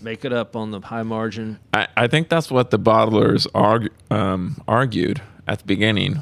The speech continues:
Speaker 2: when they were asking for some payment, was saying that, "Well, hey, if you're selling these R T Ds,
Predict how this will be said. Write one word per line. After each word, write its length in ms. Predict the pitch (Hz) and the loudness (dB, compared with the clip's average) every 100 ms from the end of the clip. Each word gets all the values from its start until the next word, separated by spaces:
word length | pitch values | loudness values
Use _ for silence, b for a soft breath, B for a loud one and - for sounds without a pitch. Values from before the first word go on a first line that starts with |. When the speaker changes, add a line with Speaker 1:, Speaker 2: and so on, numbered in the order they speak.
| - | -8
Speaker 2:
when 140 | - 101 | -4 -2
they 100 | 92 | 0
were 60 | |
asking 480 | 98 117 127 98 87 | 2 0 0 -4 -6
for 380 | - 92 120 - - _ - - - | 0 2 2 0 -8 _ -20 -20 -8
some 220 | - 98 | -6 0
payment, 380 | 104 98 92 - | 2 2 -2 -2
was 220 | 110 - | -2 -2
saying 460 | 101 101 101 101 | -2 -2 -2 -2
that, 240 | - - - B B B B B B B B - | -2 -4 -4 B B B B B B B B -8
"Well, 180 | - - | -2 0
hey, 260 | 101 123 110 | 2 2 2
if 100 | 104 | 2
you're 140 | 104 | 0
selling 480 | - 107 107 107 104 | 2 2 2 2 2
these 260 | 110 101 - | 2 0 2
R 200 | 101 104 | 0 2
T 180 | - | 2
Ds, 500 | 101 107 101 98 - | 4 4 4 2 -2